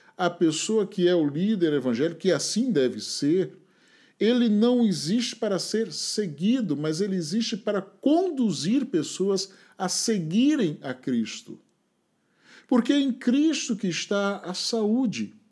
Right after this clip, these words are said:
a cura, a libertação, a salvação. Não é na pessoa humana. E todos aqueles que descobrem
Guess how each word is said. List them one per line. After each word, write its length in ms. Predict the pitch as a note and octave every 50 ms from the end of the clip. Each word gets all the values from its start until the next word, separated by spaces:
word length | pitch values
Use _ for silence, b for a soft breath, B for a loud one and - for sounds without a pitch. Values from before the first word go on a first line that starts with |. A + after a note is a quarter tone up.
| _
a 100 | - E3+
cura, 640 | F3 - _ - - A#3 B3 C4 C4 F#3+ A#2+ F#2+ - - b b b b b b b
a 100 | F#3 F#3
libertação, 1040 | G3 G3+ F3+ E3 G3 G3 G3 - - F3 D3+ - - - F#3+ G#3 A3+ A#3 G3+ D#3 - -
a 80 | D3
salvação. 800 | C3 - - F3+ F3 E3 E3+ E3+ E3 - - G3+ A3 A#3+ A#3 F#3+ - b b b b b b b b b b b
Não 200 | A#3+ C4 C4 C#4+
é 80 | F4
na 120 | F4+ F4+ C4
pessoa 560 | - - G3+ F#3+ - - - G#3+ G3+ F#3 D#3
humana. 500 | D3 C#3+ D#3+ F#3+ A#3 A#3+ E3+ A#2 F#2+ - - - _ _ _ _ _ _ _ _ _ _ _ B B B B B B
E 80 | A3+ A3
todos 640 | A3 - - C4+ C#4+ D4+ D#4 D4 C#4+ B3+ A3 A3+
aqueles 760 | A3+ G3 A3+ - - A3+ A#3 C4+ C#4+ C4+ A3+ G3 - - -
que 200 | - - G3 F#3 E3
descobrem 1300 | D#3 D#3+ F#3+ F#3+ - - - - - - G#3+ G#3+ A3+ A#3 A#3 G#3+ F3+ D#3+ D3+ D3+ C3 B2 A#2 B2